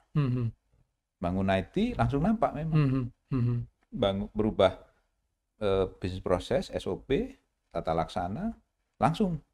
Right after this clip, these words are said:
Speaker 2: memang kelihatan.
Speaker 1: Mhm, mhm.
Speaker 2: Tapi, eh, jebakannya kadang-kadang di situ juga,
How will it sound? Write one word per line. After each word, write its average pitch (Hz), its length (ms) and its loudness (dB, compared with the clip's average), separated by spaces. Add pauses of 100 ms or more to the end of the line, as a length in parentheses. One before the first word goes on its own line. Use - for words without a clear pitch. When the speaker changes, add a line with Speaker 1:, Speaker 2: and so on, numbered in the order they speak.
Speaker 2:
memang 160 320 -4
kelihatan. 123 400 2 (240)
Speaker 1:
Mhm, 120 320 0 (260)
mhm. 123 320 -4 (220)
Speaker 2:
Tapi, 123 720 -4 (320)
eh, 92 380 -6 (1120)
jebakannya 87 420 0
kadang-kadang 90 320 -2
di - 80 -8
situ 110 240 -6
juga, 76 480 -4